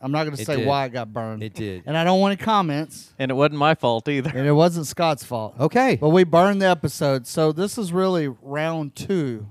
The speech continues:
Speaker 1: but this is the first time we felt like we could bring him to the public.
Speaker 2: Look,
Speaker 1: And it's still, it's still fifty-fifty.
Speaker 2: can I talk now?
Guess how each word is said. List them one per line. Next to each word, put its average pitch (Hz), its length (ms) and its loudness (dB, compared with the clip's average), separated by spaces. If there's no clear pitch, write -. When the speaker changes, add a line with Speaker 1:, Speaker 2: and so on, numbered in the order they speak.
Speaker 1:
but 120 260 -10
this 165 220 -6
is 139 140 -8
the 131 260 -4
first 208 300 2
time 175 240 0
we 147 120 0
felt 151 300 -2
like 131 180 -4
we 135 120 -4
could 117 300 -12
bring 143 300 -2
him 123 220 -6
to 127 120 -10
the 113 100 -8
public. 107 400 -6
Speaker 2:
Look, 139 240 4
Speaker 1:
And 190 120 4
it's 233 160 0
still, 247 360 4
it's 208 160 -4
still 240 340 2
fifty-fifty. 156 840 -4
Speaker 2:
can 139 160 -2
I 127 80 0
talk 123 260 0
now? 131 180 -6